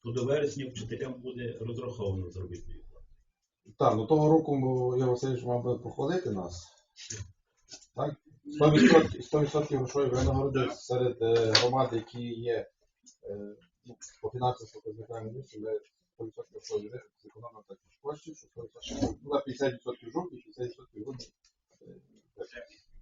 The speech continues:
Speaker 2: ну, від, порівняно з іншими громадами ми педагогів не образили.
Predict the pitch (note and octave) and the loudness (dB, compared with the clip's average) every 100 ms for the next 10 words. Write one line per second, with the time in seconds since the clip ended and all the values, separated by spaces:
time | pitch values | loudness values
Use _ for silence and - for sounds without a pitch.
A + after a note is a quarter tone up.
0 | _ _ _ _ _ _ G#3+ _ _ _ | _ _ _ _ _ _ _ _ _ _
1 | _ - - - D3+ - B2 C#3 D3 D#3 | _ -2 -2 -4 -12 -12 0 2 6 10
2 | F#3 F3 D#3 C#3+ E3 D#3 D3 C3 C3+ E3 | 10 10 8 8 4 4 2 4 6 6
3 | F#3 F3 C3+ A#2+ D3+ D#3+ C#3 B2 C3 C#3 | 8 6 6 6 6 6 4 4 4 4
4 | B2+ B2 A#2+ G#2 D#2+ - - | 2 2 0 0 -4 -6 -14